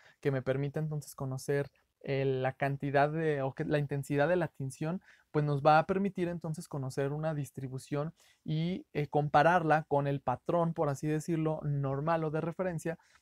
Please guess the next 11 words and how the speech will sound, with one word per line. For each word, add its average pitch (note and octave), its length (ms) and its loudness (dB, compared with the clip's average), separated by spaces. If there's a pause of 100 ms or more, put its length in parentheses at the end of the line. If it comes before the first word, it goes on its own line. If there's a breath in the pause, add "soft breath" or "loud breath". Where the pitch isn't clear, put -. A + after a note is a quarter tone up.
(140)
para C#3+ 240 4
saber D3 420 -2
si D3+ 180 -6
tenemos C#3+ 560 -4
mucho D3 360 -4
más C#3+ 220 -4
incrementada E3 640 -2
alguna D3 560 -2
fracción F3+ 680 -4
en C4 120 -4
particular, D3+ 640 -4